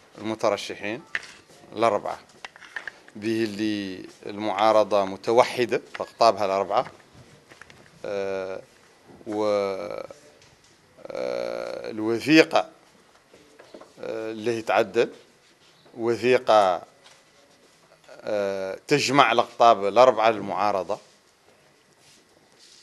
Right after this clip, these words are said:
وذا اللي تقوم به،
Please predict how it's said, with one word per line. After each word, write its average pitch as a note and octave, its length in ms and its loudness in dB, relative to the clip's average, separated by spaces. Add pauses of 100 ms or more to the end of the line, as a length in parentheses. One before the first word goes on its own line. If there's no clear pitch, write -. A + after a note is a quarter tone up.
وذا G2 720 -4 (1000)
اللي B2 420 2
تقوم B2+ 360 -2
به، A2+ 260 -4